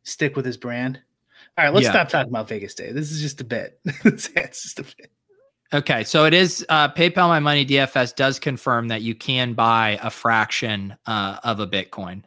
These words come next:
Speaker 2: So
Speaker 1: Okay, news to me.
Speaker 2: So then we did have the, uh, the Coinbase I P O today. The, the Coinbase, uh, was absolutely ripping. I think it was at, like, four hundred twenty dollars earlier. I don't know what it's at,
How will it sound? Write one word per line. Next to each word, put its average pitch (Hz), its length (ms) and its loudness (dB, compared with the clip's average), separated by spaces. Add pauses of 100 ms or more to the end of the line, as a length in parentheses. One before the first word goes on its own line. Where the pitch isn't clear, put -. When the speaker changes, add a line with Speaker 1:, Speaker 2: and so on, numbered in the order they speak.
Speaker 2:
So 104 420 0
Speaker 1:
Okay, 139 480 0
news 139 380 -2
to 143 80 -4
me. 143 300 -2 (1040)
Speaker 2:
So - 240 4
then 202 240 2
we 202 120 0
did 196 200 4
have 254 300 0
the, 226 180 -2
uh, 175 280 4
the 156 180 -4 (220)
Coinbase 185 840 2 (140)
I 156 180 2
P 160 260 0
O 147 120 2
today. 127 520 -2
The, 139 380 2
the 127 240 0 (120)
Coinbase, 147 720 0
uh, 113 340 2
was 110 200 -2
absolutely 131 500 0
ripping. 117 420 -2
I 110 60 -4
think 147 160 -2
it - 20 2
was 131 120 0
at, 117 120 2
like, 110 140 -2
four 127 260 -4
hundred 143 400 0 (180)
twenty 143 300 2
dollars 139 400 4
earlier. 156 360 2
I 120 80 4
don't 139 140 0
know 131 100 0
what 120 140 0
it's 117 160 -6
at, 113 300 0